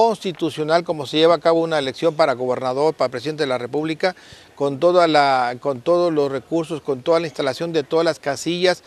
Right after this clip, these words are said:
para que haya, eh, toda la garantía de una elección. Este,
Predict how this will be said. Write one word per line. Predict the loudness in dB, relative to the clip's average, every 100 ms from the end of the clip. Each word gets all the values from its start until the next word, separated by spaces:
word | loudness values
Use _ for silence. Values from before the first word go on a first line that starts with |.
| -20 -20 _
para | 0 2
que | 2
haya, | 4 4 4 2 0 -2 -14 -16
eh, | -6 -2 0 0 0 -2 -4 -12 -20 -18 -18 -18 -20 -20 -20 -14 0
toda | 2 4
la | 2
garantía | 2 0 -2 0 2
de | 2
una | 0 -2
elección. | -4 -6 -2 0 0 -6 -20 -20 -20 -20 -8
Este, | -8 -4 -6